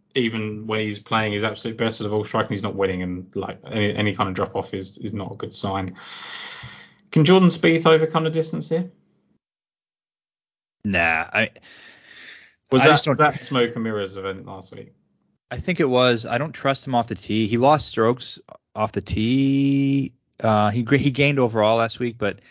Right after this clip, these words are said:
Speaker 2: lost on approach. Sorry, lost on approach. Gained three point five around the green. He chipped in two or three or four times.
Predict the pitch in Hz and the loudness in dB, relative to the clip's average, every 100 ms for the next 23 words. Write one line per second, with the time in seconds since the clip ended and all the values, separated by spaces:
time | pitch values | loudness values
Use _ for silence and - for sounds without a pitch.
0 | _ - 139 131 131 123 - 98 87 - | _ 4 4 4 2 0 2 2 2 -2
1 | 92 87 92 101 - 101 - 98 95 127 | -2 0 -2 -2 -4 -8 -4 -4 -4 -4
2 | 131 131 120 127 110 107 107 104 101 101 | -2 -2 -2 -4 -2 0 0 2 0 -2
3 | 98 101 95 - 131 - 110 107 - 104 | -4 -4 -4 -4 -8 -4 -4 -4 -4 -4
4 | 98 104 98 - 104 - 90 98 98 - | -4 -4 -4 -6 -8 -4 -2 -2 -2 -8